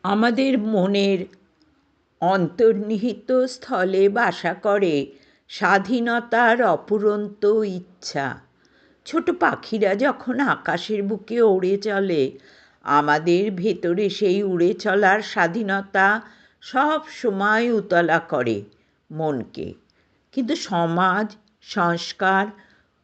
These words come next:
কোথায় যেন প্রাচীর হয়ে আমাদের বাধা দেয়। সেই প্রাচীর ভাঙার যেমন আমাদের ক্ষমতা থাকে না, তেমনি এই স্বাধীনতার সুখকেও আমরা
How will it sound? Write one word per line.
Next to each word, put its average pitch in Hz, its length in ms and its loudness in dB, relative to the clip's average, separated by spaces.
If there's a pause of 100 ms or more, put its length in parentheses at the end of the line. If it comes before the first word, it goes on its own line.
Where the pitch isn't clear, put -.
(220)
কোথায় 359 380 0
যেন 339 280 0
প্রাচীর 240 800 0
হয়ে 196 560 0 (360)
আমাদের 156 600 0
বাধা 160 500 0
দেয়। 107 340 -2 (720)
সেই 165 320 2
প্রাচীর 170 640 -2
ভাঙার 185 500 -4
যেমন 175 400 -2
আমাদের 185 600 0 (440)
ক্ষমতা 185 520 0
থাকে 202 380 -4
না, 220 480 0 (560)
তেমনি 208 800 0 (320)
এই 190 500 2
স্বাধীনতার 208 840 0
সুখকেও 220 800 0
আমরা 208 580 2